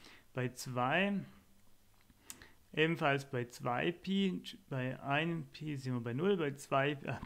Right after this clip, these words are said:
<laughs> Entschuldigung, jetzt komme ich durcheinander. Nochmal von vorne. <laughs> Also, bei n Pi,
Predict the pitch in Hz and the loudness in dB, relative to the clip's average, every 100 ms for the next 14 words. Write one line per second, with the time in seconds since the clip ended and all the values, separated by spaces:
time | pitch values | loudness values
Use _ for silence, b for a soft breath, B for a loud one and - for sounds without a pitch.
0 | - - - - - 110 123 - 196 185 | -10 -10 -12 -12 -8 -6 -6 -4 0 2
1 | 135 117 120 117 113 113 - - - 165 | 0 -4 -8 -10 -10 -12 -18 -20 -10 -6
2 | 165 143 139 131 120 113 - - 160 131 | -4 -4 -8 -10 -8 -8 -10 -10 -8 -8
3 | 117 - - - B B B B B B | -10 -12 -18 -20 B B B B B B
4 | B - 170 165 - - - 165 180 180 | B 6 8 8 2 -10 4 6 6 4
5 | - - 160 143 113 | -2 -4 0 2 2